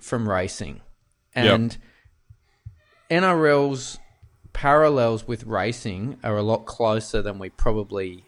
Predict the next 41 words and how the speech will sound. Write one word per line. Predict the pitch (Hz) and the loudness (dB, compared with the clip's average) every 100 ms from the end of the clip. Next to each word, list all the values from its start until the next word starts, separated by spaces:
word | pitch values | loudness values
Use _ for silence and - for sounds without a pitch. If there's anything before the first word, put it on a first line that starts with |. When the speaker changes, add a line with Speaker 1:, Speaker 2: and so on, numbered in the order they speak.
| _ | _
Speaker 1:
have | 117 107 95 95 - 123 | -4 -2 -2 -6 -14 -6
given | 110 107 104 92 | -2 -2 -2 -4
credit | 101 95 - | -4 -4 -6
for. | - 95 - - - _ - - | -10 -10 -12 -14 -20 _ -20 -6
Its | 127 123 | -4 0
money | 131 139 156 | 4 4 4
comes | 151 131 123 | 4 2 2
from | 120 | -2
broadcast | 110 117 120 123 123 101 - | 2 6 6 6 4 4 2
and | 104 101 | -2 0
gambling. | 90 90 107 151 - _ | -2 -2 -2 -2 -4 _
So | - 104 | -2 2
Speaker 2:
Mm-hmm. | 127 117 101 - _ _ _ _ 127 | 4 2 0 -6 _ _ _ _ 2
Speaker 1:
N | 139 | 4
R | 147 135 | 4 4
L | 117 110 _ | 2 -2 _
is | 120 - | -8 -6
propped | - 123 - | -2 -2 0
up | 113 - | -2 -2
by | 113 98 | -2 -2
broadcast | 104 101 95 101 95 - | -2 -4 -4 -6 -6 -8
and | 95 | -6
gambling, | 98 90 95 107 165 - _ - - _ _ - - | -6 -4 -4 -6 -8 -12 _ -20 -20 _ _ -16 0
and | 120 117 117 113 - - _ _ _ _ _ _ _ _ _ _ _ - | 2 4 2 0 -6 -18 _ _ _ _ _ _ _ _ _ _ _ -6
it's | - | -2
a | 185 | -2
pretty | - 202 175 | 2 4 4
dirty | 127 107 123 123 117 127 | 0 4 6 6 4 0
industry. | 156 117 - 87 | -2 -6 -8 -6
You're | 98 123 | -2 0
not | 123 120 | 0 0
dealing | 123 123 131 113 | 2 4 4 2
with | 104 - | 0 -2
the | 107 | -6
blue | 95 110 110 110 | -4 0 2 2
bloods | 107 95 95 - | 2 2 0 -4
of | 104 | -8
society. | - 107 - 107 120 117 92 | -8 -8 -2 2 4 4 2
You're | 98 107 | -6 -2
dealing | 113 101 98 95 | 0 0 -2 -4
with | 87 90 - - - | -6 -6 -8 -18 -20